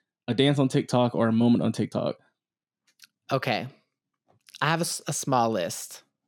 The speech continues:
Speaker 1: Okay.
Speaker 2: Okay.
Speaker 1: Mm-hmm.
Speaker 2: So, and if any are on your list too, just,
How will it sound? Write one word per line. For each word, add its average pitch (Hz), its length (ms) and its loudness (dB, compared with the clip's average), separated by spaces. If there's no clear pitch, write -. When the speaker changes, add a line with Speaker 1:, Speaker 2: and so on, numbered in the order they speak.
Speaker 1:
Okay. 120 300 0
Speaker 2:
Okay. 117 400 -6
Speaker 1:
Mm-hmm. 120 220 2
Speaker 2:
So, 131 460 0
and 147 140 0
if 143 140 -2
any 165 240 2
are 147 160 2
on 131 160 2
your 123 200 2
list 156 360 -2
too, 147 280 -2
just, - 400 -4